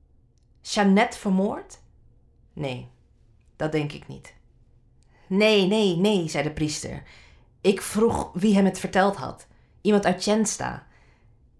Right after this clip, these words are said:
Ik zei: "Alsjeblieft, laten we bellen." En we belden en ze zeiden dat het waar was. De priester vroeg: "Denken jullie dat Samir haar heeft vermoord?" "Nee, dat denken we niet.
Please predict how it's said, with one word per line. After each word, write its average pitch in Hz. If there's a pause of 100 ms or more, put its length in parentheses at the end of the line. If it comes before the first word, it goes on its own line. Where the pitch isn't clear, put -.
(120)
Ik 175
zei: 175 (580)
"Alsjeblieft, 170
laten 190
we 180
bellen." 143 (420)
En 190
we 190
belden 220 (340)
en 190
ze 202
zeiden 196
dat 160
het 151
waar 175
was. - (920)
De 170
priester 175
vroeg: 135 (580)
"Denken 170
jullie 165
dat 139
Samir 147
haar 139
heeft 131
vermoord?" 135 (840)
"Nee, 135 (280)
dat 147
denken 143
we 139
niet. 139